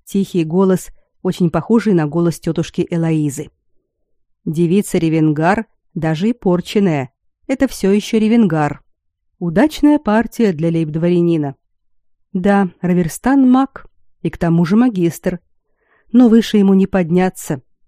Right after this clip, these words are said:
Совет глав гильдии ни за что не выберет архимагом простолюдина. Но, вероятно, охотно проголосует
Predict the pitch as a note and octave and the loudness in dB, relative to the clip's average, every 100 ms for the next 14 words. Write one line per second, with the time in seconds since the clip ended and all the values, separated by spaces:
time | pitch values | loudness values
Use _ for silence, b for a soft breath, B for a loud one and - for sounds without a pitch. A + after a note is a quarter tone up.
0 | _ _ _ - F#3+ E3+ E3+ E3 E3+ D#3+ | _ _ _ -6 -2 0 0 0 -2 -2
1 | D#3 F#3 E3 E3 D#3 D#3 - D4 B3 E3+ | 0 0 2 0 0 -2 -4 0 2 2
2 | D3+ D#3+ D#3 - E3+ C3+ F3 F3 G#3 F3+ | 0 -2 -2 -4 -4 -2 0 2 2 0
3 | F3 E3+ E3 - D#3+ D3+ D#3+ C#3+ C3 _ | 0 -2 -4 -4 -4 -2 -2 -2 -4 _
4 | _ _ _ _ _ _ _ _ _ E3 | _ _ _ _ _ _ _ _ _ 2
5 | C4+ D#4 D4+ C4+ C4+ - B3 G#3+ G3+ F#3+ | 2 4 2 2 2 2 2 0 -4 -4
6 | G3 G#3 G#3+ G#3+ G#3 F#3 F3+ E3+ - F3+ | -2 0 -2 0 -2 0 -2 -2 -2 0
7 | F3+ - | 0 -2